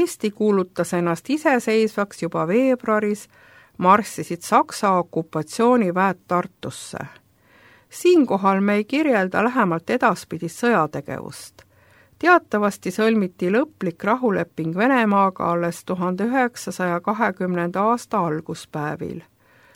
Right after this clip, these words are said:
Põhitoiduaineid ja üht-teist muud vajalikku saadi tšekiga,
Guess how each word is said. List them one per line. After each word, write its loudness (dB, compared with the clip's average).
Põhitoiduaineid 0
ja -2
üht-teist -2
muud 2
vajalikku 4
saadi -2
tšekiga, -6